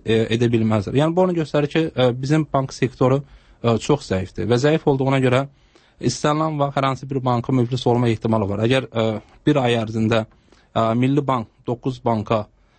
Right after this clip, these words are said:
ə, əmanətlərin qəbul edilməsi ilə bağlı qad-, qadağanın qoyulması haqqında məktub göndərirsə, bu olduqca ciddi məsələ. Çünki doqquz bank ə, nəzərə alsaq ki, bank sektorunda qırx altı bank, ə,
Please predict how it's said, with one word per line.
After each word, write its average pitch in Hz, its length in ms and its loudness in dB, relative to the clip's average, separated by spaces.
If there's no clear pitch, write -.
ə, - 80 0
əmanətlərin 120 560 0
qəbul 120 240 0
edilməsi 120 320 -2
ilə 131 160 2
bağlı 101 380 -2
qad-, 110 240 -2
qadağanın 123 400 0
qoyulması 117 460 0
haqqında 110 260 -2
məktub 110 240 -4
göndərirsə, 117 480 2
bu 175 140 4
olduqca 156 260 -4
ciddi 151 160 0
məsələ. 101 320 -2
Çünki 123 240 2
doqquz 139 400 0
bank 151 320 -4
ə, 117 240 2
nəzərə 139 280 0
alsaq 131 260 -4
ki, 120 100 -10
bank 123 180 -2
sektorunda 113 420 -4
qırx 120 160 0
altı 117 180 -2
bank, 117 240 -2
ə, 101 160 -2